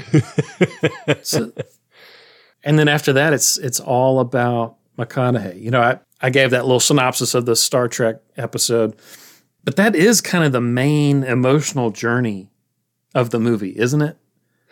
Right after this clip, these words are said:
Speaker 1: Well, yeah. I mean, if, if we're talking about the emotional journey, you know, I, I wrote this down in my notes. I'm, uh, you brought it up earlier. Um,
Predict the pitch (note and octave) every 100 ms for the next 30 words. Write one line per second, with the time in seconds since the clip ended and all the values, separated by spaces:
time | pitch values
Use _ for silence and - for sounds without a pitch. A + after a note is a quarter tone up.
0 | - - _ - G#3+ G3 G#3+ C#4 - -
1 | B2 C#3+ B2+ C#3+ C#3 D#3 C#3+ C#3+ F#3 F#3
2 | C#3 A#2+ B2+ A2+ G2 G2 A#2 A#2 G#2 G2+
3 | D2+ E2+ - - A2+ G2 F#2+ G2 G2 -
4 | - G#2 G2 A2 G#2 G#2+ A#2 G2 F2+ F#2+
5 | B2+ C#3 - G#2+ F#2+ - G2 - - G2+
6 | C3+ A2 A2 G2 F#2+ F#2 A#2+ E3 B2+ G#2
7 | G2 _ _ _ _ - _ - G2+ F2
8 | D#2+ D2+